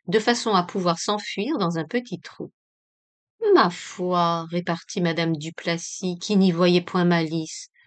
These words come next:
je ne doute que votre époux soit aussi bon cavalier que son fils. Le plus jeune apprend souvent de son aîné. »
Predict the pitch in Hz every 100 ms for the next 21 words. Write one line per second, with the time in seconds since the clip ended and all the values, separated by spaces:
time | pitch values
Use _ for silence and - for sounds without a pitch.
0 | _ 196 277 262 214 156 190 494 - -
1 | 220 175 180 175 - 160 - - 427 -
2 | - 175 175 170 - 160 156 320 359 -
3 | 180 156 151 175 262 214 196 147 196 285
4 | - - - 233 - - 170 151 143 -
5 | - - _ 180 185 - 165 147 226 302
6 | 185 - 165 170 - 151 226 208 147 156
7 | 160 202 220 156 151